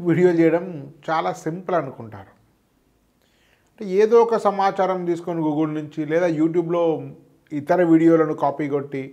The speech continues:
ఏదో ఒక స్టాటిస్టిక్స్ తోటి కొన్ని స్లైడ్స్ తోటి వీడియోలు చేయడం సులభమే కావచ్చు,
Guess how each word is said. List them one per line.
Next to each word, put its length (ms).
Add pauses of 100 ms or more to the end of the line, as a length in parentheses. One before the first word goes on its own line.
(800)
ఏదో 200
ఒక 200 (100)
స్టాటిస్టిక్స్ 600
తోటి 200
కొన్ని 240
స్లైడ్స్ 520
తోటి 120
వీడియోలు 340
చేయడం 320
సులభమే 440
కావచ్చు, 380